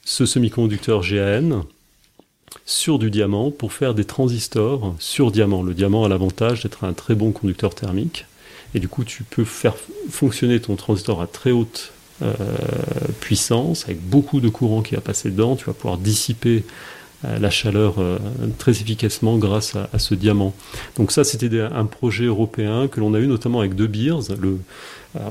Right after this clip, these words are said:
en fait, c'est Element Six, qui est une filiale de De Beers et qui fait du diamant synthétique. Alors là, c'est intéressant aussi de savoir que De Beers a une filiale, Element Six,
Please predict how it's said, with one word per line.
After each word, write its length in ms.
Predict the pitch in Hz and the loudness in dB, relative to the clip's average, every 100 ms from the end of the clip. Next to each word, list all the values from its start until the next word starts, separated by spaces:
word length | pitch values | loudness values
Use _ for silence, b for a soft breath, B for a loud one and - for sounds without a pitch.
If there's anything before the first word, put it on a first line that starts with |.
| - | -8
en 60 | - | -2
fait, 220 | - 110 | 2 2
c'est 120 | 107 | 2
Element 300 | 98 107 101 | 2 4 2
Six, 340 | - 156 170 | 0 -4 -6
qui 120 | - 98 | -4 0
est 40 | |
une 160 | 92 92 | 0 0
filiale 480 | - 117 113 113 | 0 0 2 2
de 80 | 104 | 0
De 120 | 92 95 | 0 0
Beers 340 | 107 160 123 | 0 0 -2
et 60 | 92 | -4
qui 160 | - | -6
fait 180 | - 151 | 0 0
du 400 | 113 104 98 95 | 2 0 0 0
diamant 300 | 92 107 110 | 2 2 2
synthétique. 560 | - 104 117 - 104 - | 0 -2 -2 -6 -10 -8
Alors 140 | 107 | -6
là, 40 | |
c'est 140 | 107 110 | -2 0
intéressant 420 | 95 107 98 131 | 2 2 2 0
aussi 160 | 123 139 | -2 -4
de 60 | |
savoir 500 | - 107 98 131 147 | -4 -2 0 -2 -4
que 120 | - | -4
De 160 | 98 107 | 0 2
Beers 420 | 104 117 165 110 | 2 2 0 0
a 40 | 120 | 0
une 120 | 120 | 0
filiale, 480 | 117 117 104 113 147 | 0 -2 0 0 2
Element 300 | 113 107 104 | 0 2 -2
Six, 240 | - 165 | -4 -10